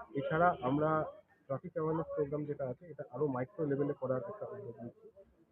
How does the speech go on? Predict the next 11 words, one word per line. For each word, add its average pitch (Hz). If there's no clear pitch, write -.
এবং, 143
আহ, 120
বিভিন্ন 165
জায়গায় 147
যারা 139
আপনার 123
বিল্ডিং 143
মেটেরিয়াল 160
যেগুলো 127
আপনারা 120
রাখেন 117